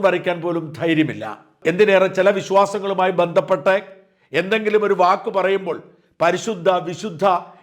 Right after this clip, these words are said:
എന്നൊക്കെ ചേർത്ത് മാത്രമേ പറയാം, അല്ലെ ഭയമാണ്, അവർക്ക് താരതമ്യം ചെയ്യാൻ പോലും സാധ്യമല്ല. പക്ഷേ യേശുക്രിസ്തുവിൻ്റെ ചിത്രം വികൃതമാക്കി അത് ആഘോഷിക്കാൻ അവർക്കൊരു മടിയുമില്ല. അത് വിശ്വാസം വ്രണപ്പെടുത്തലാണ്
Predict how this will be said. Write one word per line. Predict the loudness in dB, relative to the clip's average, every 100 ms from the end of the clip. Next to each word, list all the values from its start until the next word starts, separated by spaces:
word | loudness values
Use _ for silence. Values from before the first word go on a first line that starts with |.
| -8
എന്നൊക്കെ | -4 -2 0
ചേർത്ത് | 0 -2 -4
മാത്രമേ | -4 -4 -4
പറയാം, | 0 0
അല്ലെ | 0 -2 -2
ഭയമാണ്, | 0 0 -2 -4 -20 _ _ _ _ _ _ -2
അവർക്ക് | 0 2 4
താരതമ്യം | 4 2 -2 -4
ചെയ്യാൻ | -2 -2
പോലും | -2 -6
സാധ്യമല്ല. | -4 -4 -4 -6 -6
പക്ഷേ | 2 2 2 -4 -20 _ 4
യേശുക്രിസ്തുവിൻ്റെ | 4 4 -2 0 -2 -2
ചിത്രം | -6 -6 -2
വികൃതമാക്കി | -2 0 2 2 0 0 0 -2 -20 -20 _ _ 2
അത് | 4 2
ആഘോഷിക്കാൻ | 0 -6 -6 -8 -4
അവർക്കൊരു | -4 -4 -2
മടിയുമില്ല. | 0 0 0 -4 -10 -16 _ _ _ _ _ -2
അത് | 0 0
വിശ്വാസം | 0 2 2 0
വ്രണപ്പെടുത്തലാണ് | -2 0 0 -2 -2 0 0 0